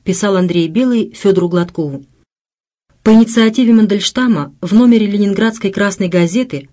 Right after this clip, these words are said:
от тринадцатого ноября двадцать восьмого года было напечатано краткое письмо в редакцию, автором которого был член правления «Земли и фабрики» Венедиктов.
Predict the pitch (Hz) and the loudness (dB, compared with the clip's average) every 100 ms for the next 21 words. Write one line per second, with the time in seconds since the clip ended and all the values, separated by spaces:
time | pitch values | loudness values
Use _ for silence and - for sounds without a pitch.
0 | _ - 190 208 202 208 208 - 180 170 | _ -6 -4 0 2 0 -2 -4 -2 0
1 | 165 202 233 180 185 170 160 160 175 160 | 0 -2 -2 -2 -4 -6 -8 -6 -6 -6
2 | 170 233 214 208 - _ _ 180 294 269 | -4 -2 -2 -4 -12 _ _ 0 2 2
3 | 262 233 262 262 233 226 220 247 247 - | 0 -2 -4 -2 0 0 0 -2 -2 -2
4 | 226 226 208 220 226 226 220 202 175 - | -2 -2 0 2 2 0 0 -2 -4 -10
5 | 143 143 _ _ 202 196 190 185 190 196 | -12 -12 _ _ -4 -4 -4 -4 -4 -2
6 | 269 247 214 226 226 220 196 196 185 165 | 0 0 0 2 0 -2 -2 -2 -2 -2
7 | 202 226 202 175 180 175 170 - 254 240 | 0 2 2 0 0 0 -2 -2 -2 0
8 | 233 214 208 - 190 208 175 165 - 135 | -2 -2 -4 -4 0 0 0 -6 -8 -14